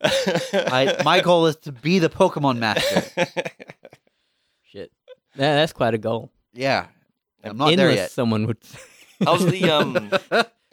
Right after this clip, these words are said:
Speaker 2: But there is a goal.
Speaker 3: <laughs>
Speaker 2: There's a, there's a difference. There's
Speaker 3: Yeah.
Speaker 2: something to work
Speaker 3: There's
Speaker 2: towards.
Speaker 3: an un-,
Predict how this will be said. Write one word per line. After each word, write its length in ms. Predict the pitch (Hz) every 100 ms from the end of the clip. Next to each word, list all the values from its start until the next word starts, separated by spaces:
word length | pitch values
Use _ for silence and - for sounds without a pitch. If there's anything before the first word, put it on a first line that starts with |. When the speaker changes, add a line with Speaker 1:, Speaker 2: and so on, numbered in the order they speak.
| _
Speaker 2:
But 160 | 147 160
there 200 | 185 185
is 220 | 185 240
a 140 | 214 185
goal. 520 | 262 254 170 107 85
Speaker 3:
<laughs> 600 | 220 - 339 - 359 _ 349
Speaker 2:
There's 200 | 196 220
a, 80 |
there's 300 | 190 165 185
a 60 | 208
difference. 540 | 165 254 262 170 120
There's 140 | - 160
Speaker 3:
Yeah. 80 | 269
Speaker 2:
something 180 | 277
to 120 | - 214
work 200 | 247 -
Speaker 3:
There's 220 | - 165
Speaker 2:
towards. 100 | 175
Speaker 3:
an 40 | 156
un-, 300 | 175 196